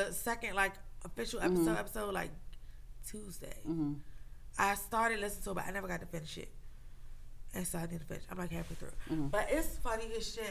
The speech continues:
Speaker 1: I'm like, those are two people where I go watch their page, like, every, like,
Speaker 2: The
Speaker 1: every
Speaker 2: nigga
Speaker 1: day.
Speaker 2: A Pap and
Speaker 1: Yeah, A Pap and I already, like I said, I already follow Sassy Lee, Sassy Leash apparently.
Speaker 2: Mm-hmm.
Speaker 1: I didn't even fucking know. I probably found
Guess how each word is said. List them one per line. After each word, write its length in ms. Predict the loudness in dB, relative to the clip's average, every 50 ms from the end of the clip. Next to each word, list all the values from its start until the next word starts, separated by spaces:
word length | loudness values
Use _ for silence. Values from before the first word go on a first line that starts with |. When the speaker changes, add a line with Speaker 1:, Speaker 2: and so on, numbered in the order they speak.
| -2
Speaker 1:
I'm 120 | -2 -2 0
like, 180 | 0 0 0 -2 -6 -10 -10 -10 -12 -10 -10 -10 -10 -10 -10 -10 -8 -4
those 240 | -2 0 0 0 0
are 40 | -2
two 100 | -4 -6
people 260 | -6 -6 -8 -6 -4
where 120 | -4 -2 -2
I 120 | -2 -2 -2
go 120 | -2 -2
watch 220 | 0 -2 -4 -4
their 120 | -6 -6 -6
page, 220 | -4 -4 -4 -4 -6
like, 120 | -8 -8 -6
every, 220 | -6 -6 -6 -6 -8 -6
like, 160 | -6 -4 2
Speaker 2:
The 80 | 4 6
Speaker 1:
every 160 | 10 10 10 10
Speaker 2:
nigga 140 | 10 8
Speaker 1:
day. 200 | 8 8 8 6
Speaker 2:
A 20 | 6
Pap 320 | 8 8 8 8 8 6
and 240 | 4 2 2 2 0 -2 -6 -8 -10 -10 -10
Speaker 1:
Yeah, 220 | -8 -4 -2 0 0 0 0 -2
A 140 | -2 -2 -2
Pap 280 | 0 2 2 2 2 0
and 240 | -4 -4 -4 -4 0 4
I 160 | 6 6 6 8
already, 240 | 6 4 4 2 -2
like 120 | -4 -6 -6
I 20 | -6
said, 80 | -4
I 40 | -4
already 160 | -4 -4 -2
follow 220 | -2 -2 -2 -2 -2
Sassy 320 | -4 -4 -4 -4 -4 -6 -4
Lee, 140 | -4 -4 -4 -6 -8 -8 -8 -4 -2
Sassy 280 | -2 -2 -2 -2 -4 -4
Leash 220 | -6 -4 -4 -6
apparently. 340 | -6 -6 -6 -6 -6 -6 -2 -2
Speaker 2:
Mm-hmm. 180 | 0 0 0 0 -2 -2
Speaker 1:
I 40 | -4
didn't 180 | -4 -4 -4 -4
even 120 | -4 -4 -4
fucking 240 | -4 -4 -4 -4 -4
know. 120 | -2 -2
I 120 | -2 -2 -2
probably 180 | -2 -4 -4 -4
found 260 | -2 -4 -4 -4 -4